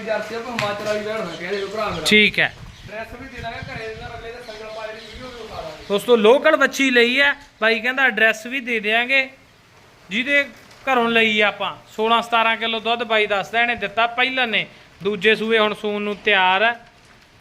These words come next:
Speaker 2: ਥਣ ਸੋਹਣੇ ਆ, ਵੱਲ ਢਿੱਲਾਂ ਬਹੁਤ ਪਈਆਂ, ਦਿਨ ਇਹਨੇ ਲੈ ਜਾਣੇ ਆ।
Speaker 1: ਚਾਰ ਹੀ ਖਾਣਾ, ਕੋਈ ਹੋਰ ਨਹੀਂ ਕੋਈ ਖਾਣਾ।
Speaker 2: ਹੂੰ, ਚਾਰ ਹੀ ਥਾਣਾ, ਹੱਥ ਦੀ ਚਵਾਈ ਵਾਲੇ, ਗੁਲਾਬੀ ਗੈਪ 'ਚ ਲੱਗੇ ਹੋਏ ਆ।
Speaker 1: ਮਗਰੋਂ ਨਹੀਂ ਵਾ
Speaker 2: ਹੂੰ,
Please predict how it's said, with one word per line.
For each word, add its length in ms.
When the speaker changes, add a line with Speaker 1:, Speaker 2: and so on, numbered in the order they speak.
Speaker 2:
ਥਣ 160
ਸੋਹਣੇ 420
ਆ, 80
ਵੱਲ 160
ਢਿੱਲਾਂ 260
ਬਹੁਤ 320
ਪਈਆਂ, 260
ਦਿਨ 260
ਇਹਨੇ 160
ਲੈ 200
ਜਾਣੇ 300
ਆ। 100
Speaker 1:
ਚਾਰ 260
ਹੀ 60
ਖਾਣਾ, 220
ਕੋਈ 300
ਹੋਰ 140
ਨਹੀਂ 140
ਕੋਈ 180
ਖਾਣਾ। 200
Speaker 2:
ਹੂੰ, 320
ਚਾਰ 240
ਹੀ 80
ਥਾਣਾ, 400
ਹੱਥ 80
ਦੀ 140
ਚਵਾਈ 360
ਵਾਲੇ, 180
ਗੁਲਾਬੀ 500
ਗੈਪ 200
'ਚ 40
ਲੱਗੇ 320
ਹੋਏ 180
ਆ। 60
Speaker 1:
ਮਗਰੋਂ 300
ਨਹੀਂ 100
ਵਾ 80
Speaker 2:
ਹੂੰ, 560